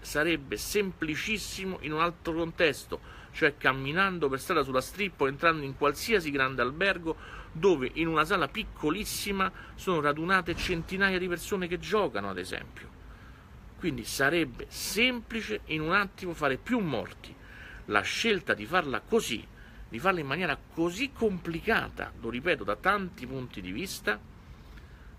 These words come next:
entrare, entrare e dover uccidere una guardia giurata, doversi registrare per una camera, registrarsi col documento di un'altra, andare in una stanza dove non ci sono finestre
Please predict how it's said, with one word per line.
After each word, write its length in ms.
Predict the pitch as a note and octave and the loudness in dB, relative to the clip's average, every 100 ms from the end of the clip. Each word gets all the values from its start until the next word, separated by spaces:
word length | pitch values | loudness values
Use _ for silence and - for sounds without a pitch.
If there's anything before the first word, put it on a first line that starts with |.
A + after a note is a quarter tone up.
| - - | -18 -12
entrare, 880 | - G2 F#2 - C3 D#3 D3 D3 D3 - - - - - - - | -4 -4 -4 4 8 8 6 0 -6 -14 -18 -18 -16 -18 -18 -12
entrare 1000 | - G#2+ G#2 - A#2 A2+ G#2+ G#2 G#2 - - - - - - - - - | -4 -2 -2 0 4 6 4 2 -4 -10 -18 -18 -18 -20 -20 -20 -18 -6
e 140 | G#2+ | -4
dover 240 | G#2+ G#2+ | 0 2
uccidere 460 | G#2+ G#2 - G#2+ G2+ | 2 -2 -6 0 0
una 100 | G2+ | 0
guardia 320 | G2+ G2+ F#2+ | 0 0 0
giurata, 500 | F#2+ G#2 C3 C#3 C3+ | -4 0 4 4 2
doversi 440 | B2+ G#2+ G#2+ - G#2+ | -4 -2 -2 -2 0
registrare 640 | A#2+ G#2+ G#2+ - A#2+ A#2 | -2 -2 -6 -2 0 2
per 140 | G#2+ G#2 | 2 0
una 240 | G2+ F#2+ | 0 -4
camera, 460 | F#2+ C#3 C#3+ C3 B2 | 2 2 2 -2 -2
registrarsi 800 | A2+ G2+ G#2+ - A#2 A2+ - G2+ | -4 -6 -8 0 2 2 -2 -2
col 160 | G#2 | -4
documento 520 | G#2 G#2 G2+ G2+ F#2+ F#2 | -2 -6 -6 -6 -6 -8
di 80 | |
un'altra, 460 | F#2+ A#2 D3+ D3 B2+ | -2 2 2 2 -2
andare 280 | A2+ G#2 F#2+ | 0 -2 -2
in 60 | |
una 140 | G2 F2+ | -8 -8
stanza 560 | - - D#3+ D#3+ - | -2 6 6 6 -2
dove 180 | G#2+ G2+ | 0 0
non 140 | F#2+ G#2 | -4 -6
ci 140 | - | -6
sono 200 | A#2 G#2+ | -4 -4
finestre 640 | G2+ A#2 G3+ G#3+ - G#3+ | -2 0 0 0 0 0